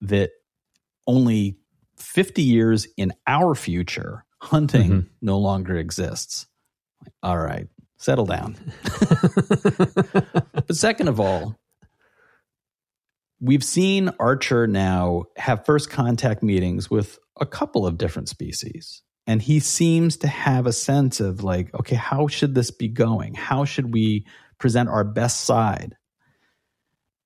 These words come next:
Speaker 1: And he's just literally made a first contact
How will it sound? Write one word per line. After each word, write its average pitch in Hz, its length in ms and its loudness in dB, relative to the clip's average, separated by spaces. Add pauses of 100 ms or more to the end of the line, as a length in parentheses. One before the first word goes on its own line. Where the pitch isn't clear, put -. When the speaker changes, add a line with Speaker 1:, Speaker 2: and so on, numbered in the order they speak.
(560)
Speaker 1:
And 120 160 6
he's 120 240 4
just 135 540 2
literally 139 340 2
made 120 200 4
a 101 60 2
first 117 260 0
contact 117 680 0